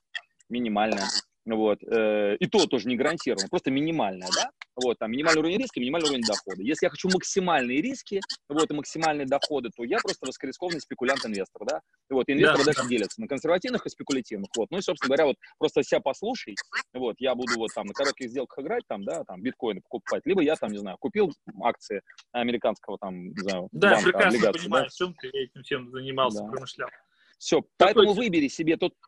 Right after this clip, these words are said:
Speaker 1: да,
Speaker 2: Понял.
Speaker 1: выбери себе уровень рискованности, да, вот, и как бы, э, есть шанс выстрелить,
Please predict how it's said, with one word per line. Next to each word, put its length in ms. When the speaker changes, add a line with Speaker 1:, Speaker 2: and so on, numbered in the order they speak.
Speaker 1:
да, 340
Speaker 2:
Понял. 180
Speaker 1:
выбери 120
себе 200
уровень 200
рискованности, 680
да, 280
вот, 220
и 120
как 180
бы, 120
э, 540
есть 220
шанс 260
выстрелить, 560